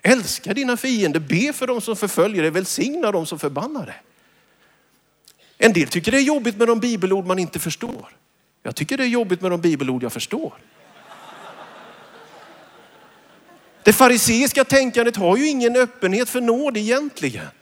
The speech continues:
Utan man vill ju få rätt, man vill ju bli segrare, man vill ju ha, liksom, håll käft, sitt still,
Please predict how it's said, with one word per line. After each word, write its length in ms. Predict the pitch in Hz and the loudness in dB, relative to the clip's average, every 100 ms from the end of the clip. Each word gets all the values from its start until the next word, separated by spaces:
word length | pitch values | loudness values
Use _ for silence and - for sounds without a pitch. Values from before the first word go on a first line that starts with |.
| _ _ _ _ _ _ _ _ _ _ | _ _ _ _ _ _ _ _ _ _
Utan 160 | - 233 | 0 4
man 80 | 262 | 6
vill 120 | 285 | 6
ju 60 | 247 | 4
få 140 | 233 | 2
rätt, 380 | 180 277 - 165 | 4 2 0 -2
man 140 | 196 | 0
vill 140 | 269 262 | 0 0
ju 80 | |
bli 160 | 240 240 | 0 -2
segrare, 600 | - 269 196 175 262 262 | -2 0 0 2 2 2
man 160 | 214 233 | 0 0
vill 160 | 269 | 0
ju 120 | 240 | 0
ha, 140 | 202 226 | 2 2
liksom, 300 | 226 233 220 | -2 -4 -2
håll 180 | 277 311 | -2 0
käft, 240 | 247 262 | 0 0
sitt 200 | - 262 | -6 -6
still, 640 | - 208 277 180 175 175 | -6 -4 -4 -4 -8 -10